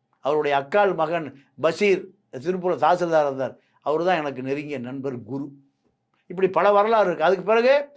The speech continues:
ராமதாஸ்கிட்ட போறார். ராமதாஸ் பதவியை தேடி அலைகிறார்.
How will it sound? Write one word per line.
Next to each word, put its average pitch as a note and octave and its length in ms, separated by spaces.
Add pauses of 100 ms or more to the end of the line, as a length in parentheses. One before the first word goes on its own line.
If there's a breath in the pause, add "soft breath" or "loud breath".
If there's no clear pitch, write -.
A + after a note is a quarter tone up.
(220 soft breath)
ராமதாஸ்கிட்ட G3 520
போறார். C#3+ 360 (180 soft breath)
ராமதாஸ் D#3+ 760 (220 loud breath)
பதவியை F3 480
தேடி D3+ 340
அலைகிறார். A#2+ 460